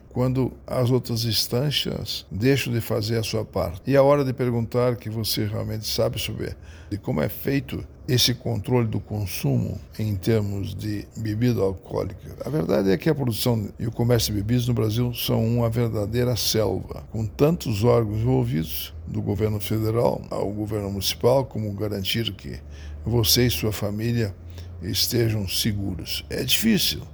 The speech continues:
Essa é uma questão de saúde pública que não pode ser ignorada. O Brasil precisa aperfeiçoar isto. Estamos em um momento importante, o T C U, portanto, vai verificar se as medidas de proteção estão sendo realmente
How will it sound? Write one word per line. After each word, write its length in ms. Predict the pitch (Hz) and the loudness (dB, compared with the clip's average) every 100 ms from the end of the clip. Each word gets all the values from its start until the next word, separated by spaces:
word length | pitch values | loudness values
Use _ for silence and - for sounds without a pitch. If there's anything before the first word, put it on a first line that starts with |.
| - | -4
Essa 280 | 123 - | 0 2
é 20 | 151 | 2
uma 80 | |
questão 340 | 143 139 - 143 | 2 0 0 0
de 80 | 127 | 0
saúde 320 | 135 135 127 | 0 2 0
pública 320 | 117 165 170 | -2 -4 0
que 20 | |
não 160 | 95 78 | 0 0
pode 320 | - 131 69 | 0 -2 0
ser 180 | - 82 | 0 2
ignorada. 680 | 85 92 57 - - 104 104 | 2 0 0 2 2 2 0
O 20 | |
Brasil 500 | 101 107 104 117 147 170 | -2 -2 -2 -2 -2 -2
precisa 460 | 120 110 - 160 - | 0 2 2 4 2
aperfeiçoar 840 | - - - 120 - - 67 65 | 2 -2 0 -2 -2 0 2 2
isto. 520 | 60 80 92 - - - | 0 -4 -4 -8 -14 -14
Estamos 500 | - 107 - 131 131 | -4 0 2 2 2
em 80 | 135 | 2
um 60 | 139 | 2
momento 480 | 127 123 131 127 | 2 2 0 0
importante, 580 | 135 127 151 - 131 120 | -2 0 -2 0 -2 -2
o 60 | 104 | -6
T 180 | - 107 | -6 -6
C 200 | - 113 | -2 -2
U, 120 | 151 | -2
portanto, 480 | 185 92 - 127 127 | -4 -6 -2 -2 2
vai 200 | 123 139 | 4 4
verificar 880 | 139 147 139 135 - 123 139 160 139 | 6 4 2 -2 -2 2 4 4 0
se 240 | - - 131 | -6 0 2
as 140 | 131 | 4
medidas 420 | 123 123 107 160 | 4 2 2 2
de 100 | 147 | 2
proteção 680 | - 135 135 117 - 135 - | 0 -2 -2 0 2 2 0
estão 300 | - - 143 | -2 -2 0
sendo 400 | 127 - 143 143 | 2 2 2 0
realmente 640 | 120 131 123 117 131 - - | 2 2 2 0 -2 -4 -12